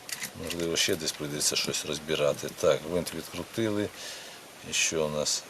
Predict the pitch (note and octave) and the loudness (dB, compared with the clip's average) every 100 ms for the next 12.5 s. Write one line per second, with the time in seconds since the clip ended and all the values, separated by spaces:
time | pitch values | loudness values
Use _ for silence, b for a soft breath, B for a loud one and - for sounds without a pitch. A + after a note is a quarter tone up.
0 | D#2+ D2+ - D#2 E2 D#2+ D#2 D2+ - E2+ | -10 -8 -4 -2 -2 -2 -2 -2 -4 -4
1 | E2+ E2 D#2+ E2+ - - - E2+ D#2 - | 0 0 0 -4 -6 -8 0 2 4 2
2 | - - - - - - - E2 F#2 E2+ | -2 -6 -2 -2 -4 -8 -14 -8 -2 -2
3 | D#2+ D#2 D#2+ D#2 D2+ C#2+ C#2+ B B B | 0 -2 -2 -2 0 -2 -4 B B B
4 | B B B B - - - D#2 C#2+ - | B B B B -18 -14 0 4 4 2
5 | - - B B B - - - - - | -2 -2 B B B -16 -16 -18 -16 -16
6 | - - - - B B B B B - | -16 -18 -18 -18 B B B B B -18
7 | - - D2+ D#2+ D#2 - - D#2 - E2 | -16 -12 -8 -4 2 2 4 2 2 -2
8 | - D2+ - D2+ D2+ D2 - - G2 A2 | -6 -2 0 0 0 0 -2 6 8 8
9 | G#2+ G2+ - - - D2+ - E2+ D#2+ D#2 | 4 2 2 0 -2 0 2 0 0 0
10 | D2+ E2 G#2 G2+ F2+ - F#2 B B B | 0 6 8 8 6 2 0 B B B
11 | - - D#2+ E2 E2 D#2+ F2+ F2 F2 - | -4 4 4 4 -2 0 0 2 2 2
12 | D#2+ C#2+ C#2 - C#2+ | 0 0 4 4 4